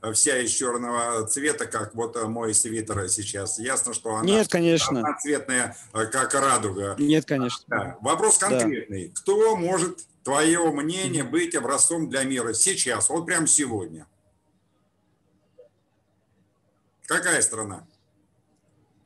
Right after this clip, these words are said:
Speaker 1: Не объясняя, не, не
Speaker 2: Новая, Новая Зеландия, остров Бали,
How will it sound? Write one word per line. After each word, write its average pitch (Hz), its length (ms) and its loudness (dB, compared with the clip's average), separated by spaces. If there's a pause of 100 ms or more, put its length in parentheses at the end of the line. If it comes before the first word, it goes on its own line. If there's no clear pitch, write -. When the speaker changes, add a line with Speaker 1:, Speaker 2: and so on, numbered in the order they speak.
(360)
Speaker 1:
Не 143 140 0
объясняя, 147 960 2
не, 151 800 -2
не 156 260 -2
Speaker 2:
Новая, 220 300 4 (1500)
Новая 202 320 2
Зеландия, 196 520 -2
остров 175 420 -4
Бали, 160 480 -2